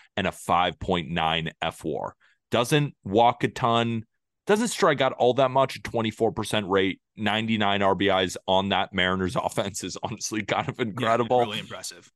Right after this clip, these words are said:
Speaker 1: And the defense in center field. He is,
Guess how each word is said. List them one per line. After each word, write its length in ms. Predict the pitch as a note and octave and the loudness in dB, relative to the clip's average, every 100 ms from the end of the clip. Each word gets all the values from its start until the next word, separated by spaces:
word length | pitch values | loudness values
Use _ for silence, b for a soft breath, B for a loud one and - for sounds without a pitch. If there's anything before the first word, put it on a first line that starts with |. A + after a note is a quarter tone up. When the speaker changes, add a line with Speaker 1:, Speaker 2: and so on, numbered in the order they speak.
| _ _ _ _ _ | _ _ _ _ _
Speaker 1:
And 160 | B2 C3 | -2 2
the 80 | A#2+ | 0
defense 600 | A2+ G#2+ - F#2+ F2 F2+ | 2 2 2 -2 -2 -6
in 100 | E2 | -6
center 320 | - D#2+ - | -4 -6 -8
field. 420 | - G1+ - - _ _ _ _ _ _ _ _ _ _ _ _ _ - | -14 -16 -18 -20 _ _ _ _ _ _ _ _ _ _ _ _ _ -20
He 360 | - C#3 D#3+ | 0 2 6
is, 800 | E3 E3 D#3+ C#3+ A2 - - - | 6 6 4 0 -4 -8 -10 -14